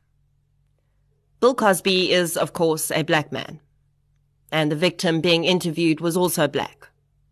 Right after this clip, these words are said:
This woman did not just face the usual victim blaming and shaming that many other victims also experienced. For her, there was an added dimension,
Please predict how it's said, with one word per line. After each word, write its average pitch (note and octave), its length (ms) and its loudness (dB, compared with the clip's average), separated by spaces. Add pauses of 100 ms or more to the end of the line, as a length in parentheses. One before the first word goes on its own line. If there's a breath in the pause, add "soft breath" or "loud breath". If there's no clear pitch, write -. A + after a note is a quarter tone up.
(1200)
This A#3 200 2
woman G#3 360 4
did F#3+ 160 2
not G3 400 4
just - 280 0
face E3 380 2
the F3+ 120 0
usual F#3 640 2
victim F3 420 0
blaming E3 540 2
and D#3 260 0
shaming F3 540 2
that D3+ 180 -4
many E3 240 0
other B3 240 2
victims E3+ 500 -2
also G3+ 320 0
experienced. D3+ 960 -4 (1000)
For G#3+ 100 0
her, C#4 340 2
there G#3 160 6
was G3 200 2
an G3+ 180 4
added F3 540 2
dimension, E3+ 580 2